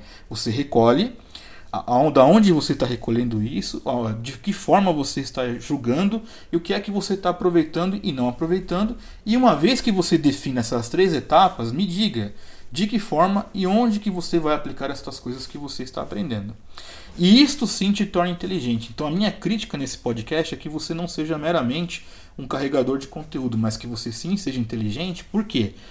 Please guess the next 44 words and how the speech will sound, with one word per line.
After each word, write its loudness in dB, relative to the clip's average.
Porque -4
não -2
se -4
trata 2
apenas -2
de -6
ter -2
conteúdo, -2
mas 0
sim -4
de -2
aplicar 6
esse 2
conteúdo. -4
E 8
aí 8
você 2
vai 6
precisar, 4
e 0
aí 4
é 2
um 0
conselho 0
meu 2
mesmo, 0
revisitar 4
as 2
suas 0
fontes -6
pra 0
ver 0
se -4
a 0
fonte -4
que -4
você -6
tá -4
buscando -8
informação -4
é 0
boa 0
E -4
boa 6